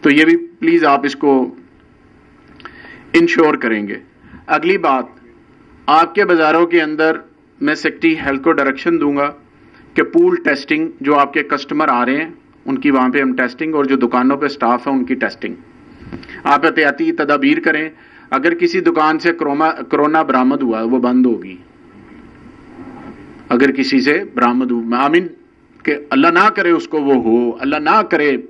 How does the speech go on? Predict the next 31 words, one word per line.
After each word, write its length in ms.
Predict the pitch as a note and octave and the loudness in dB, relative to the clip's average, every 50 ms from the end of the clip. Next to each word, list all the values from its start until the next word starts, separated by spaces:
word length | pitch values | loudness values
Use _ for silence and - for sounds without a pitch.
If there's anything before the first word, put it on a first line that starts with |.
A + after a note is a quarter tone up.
| - _ _ _ _ - | -20 _ _ _ _ -10
कि 60 | - | -10
उसको 480 | C#3 C#3 D3 D3 B2 - - C#3+ C#3 C3+ C3+ - - - - - - - | -10 -6 -6 -8 -8 -4 0 0 0 0 0 -4 -14 -18 -18 -16 -6 -2
कोरोना, 280 | - B2 A#2 A#2 B2+ | 0 0 2 2 2
अल्लाह 180 | C3+ C3+ D3 C#3+ | 2 2 2 2
ना 180 | C#3 C#3+ D#3 | 4 2 2
करे, 260 | D3 - C3 A#2+ B2 B2+ | 0 0 -4 -4 -2 -2
अल्लाह 380 | C3+ C3 C#3 C#3 C3+ - - - - - - - - - - - - - - | 0 0 -2 -2 -2 -6 -12 -20 -20 -20 -20 -20 -20 -20 -20 -20 -16 -8 -6
आसानियां 400 | - - D#3+ D#3+ E3+ F3+ F3+ E3+ | -4 2 2 2 2 4 2 0
पैदा 220 | - C3 A#2 A2 A2 | 0 -2 -6 -8 -10
करे। 240 | G#2+ G#2+ G#2 A2 - _ _ _ _ _ _ _ _ - _ _ _ _ - B2 | -14 -14 -20 -20 -20 _ _ _ _ _ _ _ _ -20 _ _ _ _ -4 -2
लेकिन 280 | C3+ C3+ C3+ E3+ E3+ | -2 0 2 0 0
testing 440 | E3+ E3+ E3+ E3+ E3+ - G3+ F#3+ F#3 | 2 2 0 0 0 0 -6 -4 -2
के 60 | G3+ | -2
बाद 300 | F#3 F3+ F#3 F#3+ F#3+ F#3+ - | 0 2 2 2 2 0 -4
फिर 120 | G#3 F#3+ | -6 -2
वो 340 | F3 F3+ F#3+ G3+ G#3 F3+ C#3 B2+ - | 0 2 4 4 4 2 0 -6 -2
जितना 340 | C#3+ D#3+ D#3+ - G3 G#3 G3+ | -2 0 0 2 2 2 2
staff 420 | - - - D#3+ D#3 E3 E3 E3 | 2 0 0 2 4 4 4 2
है, 60 | G3+ F#3+ | 0 0
उस, 220 | F3 E3+ E3+ E3+ - - - - | 2 0 0 0 -2 -12 -4 -4
उसको 240 | E3+ E3 - G#3+ G#3+ | -4 -2 0 -2 0
तो 120 | G#3+ G#3+ | 0 2
लाजम 400 | F#3 D3 C#3 C#3+ C3+ E3 F#3 F3 | 0 2 2 2 2 0 0 0
है 60 | D#3 | 0
ना 140 | D3 D#3+ G3 | 0 0 -2
कि 120 | G3 - G3 | 0 0 -2
हमने 280 | E3 C#3 B2+ C#3 D#3 | -2 -2 -2 -2 -2
उसको 260 | D#3+ D3 - - E3+ | -2 -4 -2 -2 0
भी 100 | D#3+ E3 | 2 2
बचाना 360 | - C3+ - A#2+ G#2 G#2 G#2 G2 | 2 0 -2 -4 -6 -6 -8 -12
है। 100 | F#2 | -14